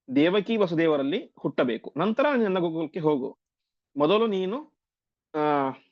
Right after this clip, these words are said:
ಆ, ದೇವಕಿ ವಸುದೇವರಿಗೆ ನಿನ್ನ ರೂಪವನ್ನ ತೋರಿಸಿ, ತತ್ರ ಸ್ವರೂಪಂ ಪ್ರಥಮಂ ಪ್ರದರ್ಶ್ಯ, ನಿನ್ನ ಸ್ವರೂಪವನ್ನ ದೇವಕಿ ವಸುದೇವರಿಗೆ ಮೊದಲು ತೋರಿಸಬೇಕು. ಅದಾದ ಮೇಲೆ ವ್ರಜಂ ವ್ರಜ.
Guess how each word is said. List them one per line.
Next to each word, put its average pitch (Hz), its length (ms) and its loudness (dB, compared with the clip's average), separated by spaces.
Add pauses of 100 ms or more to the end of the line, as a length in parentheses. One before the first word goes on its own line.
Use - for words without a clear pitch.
(1080)
ಆ, 131 240 2
ದೇವಕಿ 170 300 4
ವಸುದೇವರಿಗೆ 156 520 2
ನಿನ್ನ 156 200 -2 (560)
ರೂಪವನ್ನ 151 480 4
ತೋರಿಸಿ, 165 600 0 (580)
ತತ್ರ 160 280 2
ಸ್ವರೂಪಂ 196 560 4
ಪ್ರಥಮಂ 175 340 0
ಪ್ರದರ್ಶ್ಯ, 147 460 -2 (200)
ನಿನ್ನ 151 200 -4
ಸ್ವರೂಪವನ್ನ 156 600 2 (720)
ದೇವಕಿ 165 380 2
ವಸುದೇವರಿಗೆ 156 560 0
ಮೊದಲು 185 320 -2
ತೋರಿಸಬೇಕು. 147 760 -4 (760)
ಅದಾದ 170 400 2
ಮೇಲೆ 165 300 -4 (520)
ವ್ರಜಂ 147 420 0 (420)
ವ್ರಜ. 135 220 0